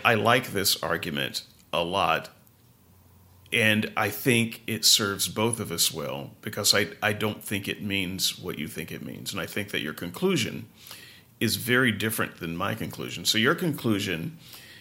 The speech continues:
is that because the brain changes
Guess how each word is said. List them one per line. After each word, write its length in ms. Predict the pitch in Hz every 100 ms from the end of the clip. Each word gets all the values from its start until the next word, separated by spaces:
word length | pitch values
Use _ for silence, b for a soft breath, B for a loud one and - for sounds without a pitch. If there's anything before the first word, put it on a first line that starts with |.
| B B - -
is 680 | 135 123 117 113 - - - - - -
that 580 | 101 98 110 101 - - - - - - _ _ - 113 107
because 680 | 117 117 - - 131 - -
the 80 | 110
brain 580 | 98 107 117 135 131 123
changes 1000 | - 202 202 160 80 76 95 - -